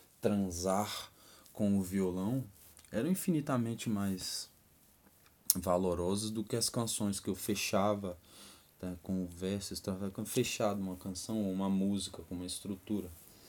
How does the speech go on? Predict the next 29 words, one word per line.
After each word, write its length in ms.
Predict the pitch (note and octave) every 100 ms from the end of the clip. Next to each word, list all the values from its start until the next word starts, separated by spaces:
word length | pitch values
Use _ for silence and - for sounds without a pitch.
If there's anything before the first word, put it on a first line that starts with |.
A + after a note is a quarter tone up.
| - - - - - - - -
É 80 | G#2
isso 420 | A2+ C#3+ - -
que 140 | -
eu, 260 | B2 A2+ G#2+ - - -
que 120 | -
eu 280 | G#2 G2 F#2+
sempre 500 | F2+ - G#2+ G2 G2 F#2+
preferi 480 | A2 G#2+ - A2+ F#2
em 120 | G2
mim. 240 | G2 E2+ D#2+ D#2 - _ _ _ - - - - - - - - - - - - -
Mas, 220 | A2 A#2
enfim, 360 | B2 - F#2 D#2+ - - - -
falando 520 | - - F#2+ G2 G#2 G2
de, 580 | G2 G#2 G#2 G2 F2 E2+
do 260 | - - G2
discurso 640 | F#2 - - G2 F2 -
e 20 | -
tal. 360 | G2 E2+ D#2+ E2 - - - - -
Então, 360 | G#2 C3 D3
quando 380 | D3+ D3+ C#3 B2+
eu 60 | A2
era 180 | G2+
mais, 760 | G2 F#2 F2+ F2 F2+ - - - -
mais 240 | F#2 F2
jovem, 440 | E2+ F2+ A#2 G#2+
inclusive 440 | F2+ F#2 E2+ F#2 F#2
muito 240 | F#2 G2
mais 200 | F2+ F#2
potente 760 | - F#2+ F2 - G2 A#2 -